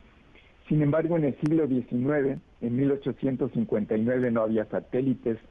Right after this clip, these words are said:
no había internet, no usábamos teléfonos celulares,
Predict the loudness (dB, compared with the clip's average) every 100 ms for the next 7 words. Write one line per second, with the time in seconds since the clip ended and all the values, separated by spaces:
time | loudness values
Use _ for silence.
0 | -20 _ -8 -4 0 2 0 -4 -14 -20
1 | -16 -14 -14 -16 -20 -12 -2 -2 0 0
2 | 0 0 -4 -2 0 0 0 -4 -2 -2
3 | 0 2 4 2 2